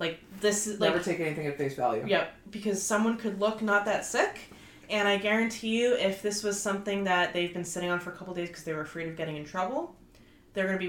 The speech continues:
Speaker 1: way sicker than you actually think they are.
Speaker 2: Yeah, I don't think we have to emphasize bleeding control so much, 'cause, like, we do a lot of that in the first place, but I think we
Speaker 1: Mm-hmm.
Speaker 2: have to, we have to emphasize poison recognition.
Speaker 1: Yep.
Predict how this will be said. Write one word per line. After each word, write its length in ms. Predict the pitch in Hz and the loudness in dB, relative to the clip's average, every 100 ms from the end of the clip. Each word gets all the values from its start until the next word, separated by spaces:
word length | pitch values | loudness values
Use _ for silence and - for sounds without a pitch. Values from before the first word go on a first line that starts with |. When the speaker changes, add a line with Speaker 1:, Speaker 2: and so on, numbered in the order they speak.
| 175 | -2
Speaker 1:
way 180 | 170 170 | -2 -2
sicker 300 | - 175 165 | -4 -6 -6
than 100 | 160 | -6
you 80 | 147 | -6
actually 240 | 135 160 | -8 -10
think 240 | 147 143 - | -12 -14 -14
they 120 | 151 | -12
are. 140 | - 185 | -6 -2
Speaker 2:
Yeah, 180 | 180 - | 0 2
I 60 | |
don't 120 | 214 | 2
think 120 | 220 226 | 2 0
we 80 | |
have 100 | 226 | 0
to 120 | 214 - | 0 -4
emphasize 420 | 170 165 165 151 | -4 0 0 0
bleeding 340 | 156 151 190 | -2 -4 -4
control 320 | 190 - 202 | -8 -2 -2
so 140 | 202 202 | 0 0
much, 440 | 196 202 - - - | 0 0 -4 -10 -2
'cause, 120 | 170 | 2
like, 160 | 170 | 2
we 60 | 180 | 2
do 180 | 190 180 | 2 6
a 20 | |
lot 180 | 151 156 | 6 6
of 60 | 151 | 6
that 100 | 143 | 2
in 60 | |
the 80 | 139 | 0
first 200 | 147 151 | -4 -2
place, 180 | 175 160 | -2 -2
but 140 | - 151 | 0 0
I 40 | |
think 140 | 165 165 | 0 0
we 60 | |
Speaker 1:
Mm-hmm. 60 | 165 | 0
Speaker 2:
have 120 | 156 | 0
to, 320 | 156 147 143 143 | 2 2 2 0
we 80 | 156 | -4
have 120 | 151 | -4
to 100 | - | -6
emphasize 340 | 151 147 147 143 | -6 -2 -2 -2
poison 320 | 156 156 151 | -2 -2 0
recognition. 480 | 139 143 143 135 180 | -2 -4 -6 -4 0
Speaker 1:
Yep. 200 | 214 | -2